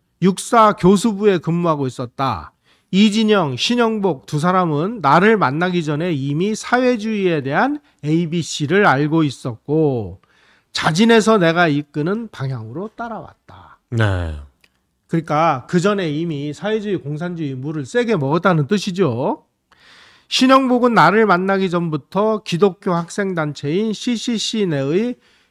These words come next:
Speaker 1: 경제복지회와 서울 상대 내의 경우회에 관련하고 있었고 구성원의 대개가 이화여대 학생으로 이루어진 여학생 서클을 하나 지도하고 있었다."
Speaker 2: 네.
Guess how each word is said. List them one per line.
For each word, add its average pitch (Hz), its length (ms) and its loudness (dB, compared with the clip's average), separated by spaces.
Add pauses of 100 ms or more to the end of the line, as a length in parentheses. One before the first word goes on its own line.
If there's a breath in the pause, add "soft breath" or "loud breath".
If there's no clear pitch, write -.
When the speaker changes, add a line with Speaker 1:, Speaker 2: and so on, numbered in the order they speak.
(120)
Speaker 1:
경제복지회와 160 1300 0 (340 soft breath)
서울 269 400 2
상대 214 420 0
내의 180 400 0
경우회에 170 600 0
관련하고 151 600 -4
있었고 123 800 -6 (480 soft breath)
구성원의 233 580 4
대개가 160 600 2
이화여대 185 540 2
학생으로 160 480 -4
이루어진 143 640 -2
여학생 147 540 0
서클을 202 560 -4
하나 208 420 -6
지도하고 131 520 -6
있었다." 82 920 -18
Speaker 2:
네. 113 80 -2